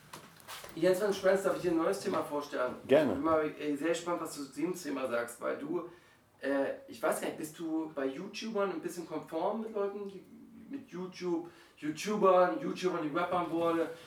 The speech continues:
Speaker 1: äh, äh, äh, Reichweiten von YouTubern, äh, Themen von YouTubern, bist du da so ein bisschen konform?
Speaker 2: Einigermaßen, aber ich, ähm,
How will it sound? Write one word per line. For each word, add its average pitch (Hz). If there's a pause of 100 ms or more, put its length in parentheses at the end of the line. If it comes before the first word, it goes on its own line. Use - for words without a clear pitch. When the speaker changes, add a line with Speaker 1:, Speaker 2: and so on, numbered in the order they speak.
(220)
Speaker 1:
äh, 139
äh, 131
äh, -
Reichweiten 160
von 156
YouTubern, 160 (360)
äh, 135
Themen 190
von 175
YouTubern, 175
bist -
du 156
da 151
so 147
ein 151
bisschen -
konform? 170 (1120)
Speaker 2:
Einigermaßen, 110
aber 92
ich, 90
ähm, 98